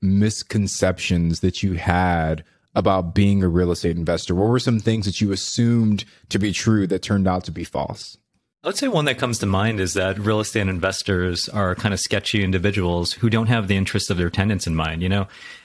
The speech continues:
Speaker 2: when I make, like, a TikTok video about real estate investing, a lot of my comments are like, "Real estate investors are awful. You're kind of like parasites to humanity." And I think that's totally, totally B S. I think that real estate investors,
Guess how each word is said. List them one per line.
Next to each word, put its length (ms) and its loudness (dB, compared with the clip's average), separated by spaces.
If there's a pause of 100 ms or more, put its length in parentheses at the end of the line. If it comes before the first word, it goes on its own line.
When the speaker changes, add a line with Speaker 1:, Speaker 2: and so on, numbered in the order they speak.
(140)
Speaker 2:
when 180 2
I 380 -2 (100)
make, 300 2
like, 200 0
a 440 -2 (340)
TikTok 380 0
video 200 2
about 180 -2
real 140 0
estate 200 -2
investing, 400 0
a 40 2
lot 180 2
of 60 2
my 100 2
comments 420 0
are 60 0
like, 240 -2
"Real 160 0
estate 260 0
investors 460 0
are 100 0
awful. 480 0
You're 140 0
kind 200 -2
of 60 0
like 140 -2
parasites 560 -2
to 80 -2
humanity." 680 0
And 300 0
I 160 -2
think 160 2
that's 220 -2
totally, 640 2
totally 540 0
B 200 0
S. 340 -4 (160)
I 120 2
think 180 0
that 320 0 (380)
real 240 2
estate 160 0
investors, 520 0